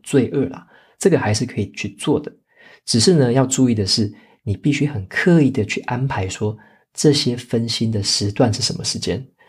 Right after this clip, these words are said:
然后呢，把这个时段规划在自己的掌控之内，既可以达到吸收资讯的效果，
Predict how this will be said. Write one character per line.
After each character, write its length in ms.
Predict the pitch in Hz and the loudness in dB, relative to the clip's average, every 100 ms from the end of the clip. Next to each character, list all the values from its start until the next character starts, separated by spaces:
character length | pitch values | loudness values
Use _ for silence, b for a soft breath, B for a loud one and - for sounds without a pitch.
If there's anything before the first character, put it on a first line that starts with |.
| b b | b b
然 120 | 113 | -2
后 120 | 107 123 | 2 4
呢， 180 | 98 101 | 2 0
把 120 | 98 | -4
这 100 | - | 0
个 80 | 107 | 0
时 180 | - 92 | 0 -2
段 220 | 117 101 | 0 -2
规 200 | - 113 | 0 -2
划 160 | 113 104 | 0 0
在 120 | 104 | -2
自 140 | - | -4
己 100 | 110 | -6
的 120 | 101 | -6
掌 260 | 107 - 127 | -6 -8 -12
控 240 | - 127 104 | -6 -4 -2
之 180 | - 110 | -2 0
内， 220 | 123 - - _ _ _ _ | 0 0 -8 _ _ _ _
既 200 | - 208 | 0 0
可 160 | 170 143 | 2 2
以 100 | 131 | 2
达 220 | 113 107 | 2 2
到 260 | 131 123 117 | 4 4 2
吸 220 | - 117 | -2 0
收 180 | 123 117 | 0 0
资 180 | 117 | 0
讯 160 | 113 113 | -2 -2
的 80 | 101 | -2
效 280 | - 139 117 | 2 2 2
果， 280 | - - | 0 -8